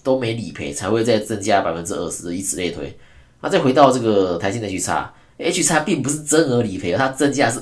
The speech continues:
额度上限，对，最多就是百分之二十。这是刚刚说计划二十五的住院杂费、手术费，通常是二十万嘛，这个百分之二十后呢，就是二十四万，那门诊手术就会从十万变十二万，所以它增加的是额度上限哦，并不是当次的理赔金。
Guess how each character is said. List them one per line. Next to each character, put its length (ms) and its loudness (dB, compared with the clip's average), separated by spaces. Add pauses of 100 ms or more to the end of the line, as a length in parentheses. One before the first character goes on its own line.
额 180 0
度 200 0
上 280 -2
限， 280 -6 (300)
对， 160 -4
最 160 4
多 160 4
就 100 2
是 80 -2
百 80 0
分 120 -4
之 80 -4
二 160 0
十。 160 -6 (400)
这 100 -4
是 60 0
刚 100 2
刚 80 -4
说 240 4
计 220 -2
划 80 2
二 120 4
十 140 -4
五 160 -4
的 360 -4
住 180 -8
院 100 0
杂 140 -2
费、 120 -4
手 160 -6
术 140 -6
费， 160 -2
通 160 -8
常 100 -6
是 180 -6
二 140 -4
十 120 -6
万 120 -2
嘛， 160 -12 (540)
这 100 -8
个 80 0
百 120 4
分 80 0
之 80 -4
二 160 6
十 160 -2
后 180 4
呢， 100 -2
就 140 -2
是 80 -2
二 60 2
十 80 0
四 180 0
万， 320 -2
那 100 -10
门 160 -4
诊 80 -4
手 160 -2
术 120 -8
就 100 -2
会 80 2
从 180 -6
十 320 -4
万 160 0
变 140 -8
十 220 -8
二 80 -6
万， 120 -6
所 120 -4
以 20 0
它 100 4
增 160 -2
加 140 2
的 60 2
是 180 0 (360)
额 180 2
度 180 4
上 260 2
限 240 -2
哦， 120 -6
并 160 -2
不 80 -4
是 180 -4
当 240 -4
次 160 -4
的 80 -4
理 60 -10
赔 160 -8
金。 200 -14